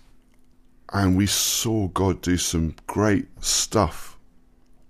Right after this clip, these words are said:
through, you know, like, we were doing online things with our family, and we kind of deepened all these home, home ed relationships, and, um, we saw people get saved at church, um,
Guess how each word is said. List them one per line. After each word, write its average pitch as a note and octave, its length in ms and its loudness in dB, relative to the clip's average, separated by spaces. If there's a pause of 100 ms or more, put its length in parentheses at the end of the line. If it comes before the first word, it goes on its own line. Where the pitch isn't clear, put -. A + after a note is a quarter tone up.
(180)
through, E2+ 680 0 (100)
you E2+ 120 -2
know, E2+ 120 0
like, E2+ 180 0
we F2 140 -2
were E2 140 0
doing E2+ 380 0
online F2 520 2
things F2 500 -2
with C#2+ 140 -6
our C#2+ 120 -4
family, F2+ 640 0
and C#2 200 -2 (920)
we - 80 -20
kind E2+ 160 -4
of - 140 -6
deepened F#2 380 0
all F#2 100 2
these F2 260 0
home, F2 480 2 (200)
home F2+ 200 2
ed E2 240 0
relationships, F2 840 0
and, C#2 220 -4 (800)
um, D2+ 420 0 (480)
we F#2 140 0
saw G2 280 2
people G2 300 2
get - 220 2
saved A#2 580 2
at - 100 -8
church, - 800 -2 (360)
um, D2+ 460 -2